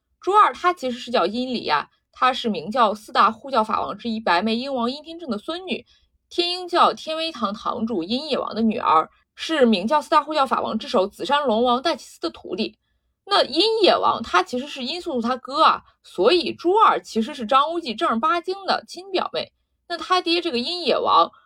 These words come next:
这里其实是有一个非常标准的宅斗剧开头设定，就是他宠妾灭妻，对他正妻生的女儿殷离感情不太好。那殷离就觉得自己父亲偏袒妾室，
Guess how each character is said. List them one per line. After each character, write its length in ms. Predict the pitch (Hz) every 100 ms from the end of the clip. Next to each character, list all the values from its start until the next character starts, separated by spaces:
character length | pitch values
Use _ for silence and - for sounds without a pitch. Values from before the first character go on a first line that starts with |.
| _
这 100 | -
里 140 | 233 170
其 240 | - 233
实 140 | 233
是 120 | 226 254
有 140 | 131
一 80 | -
个 100 | 208
非 160 | 277
常 280 | 240 226 214
标 240 | 294 302 320
准 160 | 254
的 140 | - -
宅 200 | 202 -
斗 200 | 349 339
剧 120 | 214
开 200 | - 202
头 120 | 175 165
设 160 | 185
定， 200 | 160 123
就 140 | 220 165
是 60 |
他 200 | - 196
宠 220 | - - -
妾 180 | - 262
灭 220 | 277 180
妻， 280 | - 262 233 _ _ _ -
对 140 | 330
他 180 | - 359
正 300 | - 381 247
妻 180 | - 320
生 160 | 349
的 140 | 339 247
女 160 | 190
儿 180 | - 139
殷 260 | 233 320 302
离 200 | 233 247
感 260 | 196 -
情 180 | - 196
不 80 | 226
太 220 | 277 302
好。 360 | - - - - _ _ _ _ -
那 180 | 415 392
殷 240 | 370 403
离 80 | 277
就 140 | 339
觉 160 | 220 196
得 160 | 226
自 140 | 226 262
己 120 | 170
父 240 | 180 277
亲 200 | 233 220
偏 240 | - 294 285
袒 180 | 254 233
妾 340 | - 370 254
室， 280 | 226 -